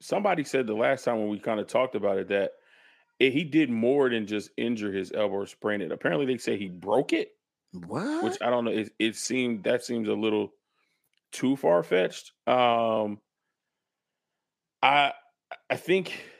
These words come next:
Speaker 1: you know, depending on, you know, the severity of the injury, if he's already listed as doubtful, also, if he hasn't practiced yet, I'm trying to look it up. Um,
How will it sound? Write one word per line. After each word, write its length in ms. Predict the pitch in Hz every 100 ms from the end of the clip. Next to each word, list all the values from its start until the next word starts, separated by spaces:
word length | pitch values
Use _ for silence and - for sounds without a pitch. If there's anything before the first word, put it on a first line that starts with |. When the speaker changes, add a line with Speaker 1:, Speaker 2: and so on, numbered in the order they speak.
| - _ _ -
Speaker 1:
you 120 | 143
know, 140 | 131
depending 460 | 120 117 151 151 139
on, 380 | 135 131 127 123
you 160 | - 123
know, 120 | 120
the 120 | 113
severity 520 | - 110 110 127 131
of 100 | 131
the 60 | 131
injury, 420 | - 127 123 127
if 60 | 110
he's 140 | 117
already 380 | - 127 131 131
listed 280 | 127 127 127
as 160 | 117 101
doubtful, 640 | 110 110 131 131 143 - -
also, 720 | 120 151 - 123 113 110 113 _ _ _ _ _ _
if 120 | 123 123
he 140 | 127
hasn't 460 | 131 131 117 110 -
practiced 520 | 131 135 - 151 -
yet, 220 | 160 156
I'm 80 | 117
trying 200 | 123 123
to 60 |
look 200 | 117 113
it 80 | 117
up. 180 | 113 117 - _
Um, 760 | 113 113 110 110 110 110 110